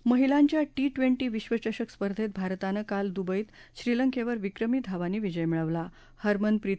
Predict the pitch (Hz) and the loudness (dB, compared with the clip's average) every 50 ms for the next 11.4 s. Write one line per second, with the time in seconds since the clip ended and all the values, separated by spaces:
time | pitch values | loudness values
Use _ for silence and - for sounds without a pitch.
0 | - - 196 202 220 - - 196 190 185 185 - - 190 196 196 - 254 240 214 | -4 -4 -2 -2 -2 -2 -2 -2 -2 -2 -4 -4 -4 -4 -4 -4 -4 -2 0 0
1 | 202 202 190 202 202 208 214 220 220 202 185 180 180 - - 175 - - 208 196 | 0 0 0 0 0 -2 -2 -2 -2 -2 -2 -2 -2 -4 -4 -6 -6 -4 -4 -4
2 | 185 196 233 - - 233 - 233 - 233 233 233 - 240 226 202 220 220 220 220 | -2 -2 -4 -2 -2 -4 -6 -4 -6 -4 -4 -4 -4 -4 -4 -2 0 0 0 0
3 | 233 262 262 - - - - - - 190 185 202 202 208 202 214 214 214 214 208 | -2 -2 -4 -8 -14 -20 -20 -10 -6 -2 -2 0 0 0 0 0 0 0 0 -2
4 | - 202 196 196 - 233 240 240 - 226 208 202 196 190 185 185 175 170 180 - | -2 -4 -4 -4 -2 -2 -2 -2 -2 -2 -2 0 0 0 0 -2 -2 -4 -4 -4
5 | 196 196 214 247 247 - - - - - - - - 269 262 262 247 240 233 233 | -2 -2 -2 -2 -4 -8 -20 -20 -20 -20 -10 -2 2 4 4 4 4 2 0 0
6 | 220 202 220 240 254 - - 196 - - 202 185 175 175 170 165 - 190 185 185 | 0 0 -2 -2 -2 -2 -4 -6 -4 -4 -6 -4 -4 -4 -4 -4 -4 -4 -4 -4
7 | 170 180 175 165 165 170 - 196 180 170 175 196 - - - - - - - - | -2 -4 -4 -4 -4 -6 -4 -4 -4 -4 -6 -8 -12 -16 -20 -20 -20 -20 -16 -4
8 | - 196 196 190 185 190 175 233 247 240 - 214 196 190 196 196 196 185 185 190 | 0 2 2 2 2 0 0 -2 -4 -4 -2 -2 0 0 0 0 0 0 0 0
9 | 185 185 185 190 202 214 247 - - - - - - - 240 240 240 254 262 254 | 0 -2 -2 -2 -2 -4 -4 -8 -12 -20 -20 -16 -6 0 2 2 4 4 4 4
10 | 269 262 254 254 247 - - 220 214 226 254 220 190 190 - 214 196 190 208 220 | 2 0 0 -2 -4 -4 -2 -2 -2 0 0 -2 -2 -4 -2 -2 -2 0 -2 -2
11 | 208 - 208 190 - - 202 208 | -2 -2 -4 -6 -6 -4 -4 -4